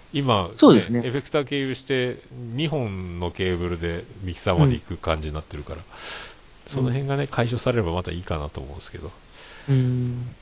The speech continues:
Speaker 1: 難しいね。
Speaker 2: まあ、僕らは割とそういう多人数収録することがあるんで、
Speaker 1: ああ。
Speaker 2: まあ、どうしてもやっぱりマイク、マイク三本とか四本とか、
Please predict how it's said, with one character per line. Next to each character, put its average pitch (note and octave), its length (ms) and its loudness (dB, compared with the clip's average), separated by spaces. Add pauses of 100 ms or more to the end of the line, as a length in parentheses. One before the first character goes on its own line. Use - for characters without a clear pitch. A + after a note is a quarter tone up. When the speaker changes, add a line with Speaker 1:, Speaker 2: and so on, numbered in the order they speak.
(160)
Speaker 1:
難 - 320 -8
し - 160 -4
い - 20 -8 (220)
ね。 B2+ 100 -4 (1120)
Speaker 2:
ま G3 80 8
あ、 - 20 10
僕 E3 220 6
ら D4 80 12
は C#3 320 12
割 C#3 180 8
と C3+ 400 8
そ - 140 6
う C3+ 40 10
い C3 40 8
う B2+ 40 4
多 E3 140 8
人 G3 220 12
数 G#3+ 180 12
収 C4+ 160 10
録 B2 380 8
す - 100 0
る A#2+ 80 4
こ A#2+ 80 2
と A2 80 6
が G2+ 80 4
あ G2+ 60 6
る G#2+ 100 2
ん G2+ 80 -2
で、 G#2 320 2
Speaker 1:
あ E2+ 640 0
あ。 D#2 40 -12 (360)
Speaker 2:
ま B3+ 300 8
あ、 F#3 180 8
ど A3 120 8
う A#3 40 8
し - 60 4
て D#4 40 4
も A3+ 80 8
や D#3+ 60 10
っ - 20 6
ぱ C3 220 6 (180)
り B2+ 60 0
マ D#3 140 8
イ D3+ 80 8
ク、 - 60 -2 (260)
マ D#3+ 140 6
イ C#3+ 40 6
ク C#3+ 240 2
三 D3 260 4
本 A#2+ 200 0
と - 80 -14
か - 100 2
四 D3 160 10
本 A2+ 160 2
と G2 80 -6
か、 - 160 -2